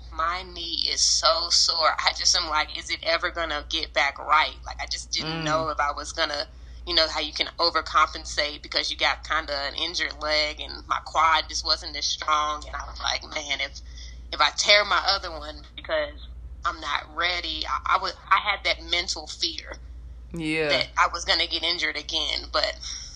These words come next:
Speaker 1: I mean, fortunately, I just kept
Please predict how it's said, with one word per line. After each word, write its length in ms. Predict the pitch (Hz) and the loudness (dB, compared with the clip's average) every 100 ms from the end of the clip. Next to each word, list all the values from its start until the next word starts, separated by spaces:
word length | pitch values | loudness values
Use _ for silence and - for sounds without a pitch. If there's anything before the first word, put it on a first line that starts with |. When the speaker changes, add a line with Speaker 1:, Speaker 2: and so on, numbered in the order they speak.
| - - - - | -16 -16 -14 -8
Speaker 1:
I 60 | |
mean, 300 | 147 147 147 - - - - - - | -6 -4 -6 -8 -12 -12 -16 -16 0
fortunately, 580 | 185 185 - 156 160 156 | 4 4 4 0 0 0
I 100 | 147 | 0
just 300 | 151 147 - | -2 -4 -4
kept 420 | - 175 165 - | 0 4 2 0